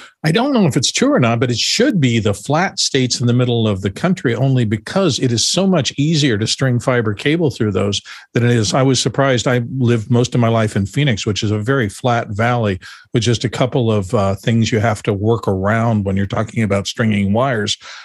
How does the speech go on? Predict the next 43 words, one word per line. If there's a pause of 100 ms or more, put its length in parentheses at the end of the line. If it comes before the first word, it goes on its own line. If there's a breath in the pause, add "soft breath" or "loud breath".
And
here
in
San
Diego,
we
are
a
whole
h-,
series
of
hills
and
valleys. (320 loud breath)
And
I
look
at
the
infrastructure
it
takes
to
get
signal
lines
and
everything
else
and
how (440 loud breath)
uh,
it
is
so
much
more
engineering
and
tunneling
and
digging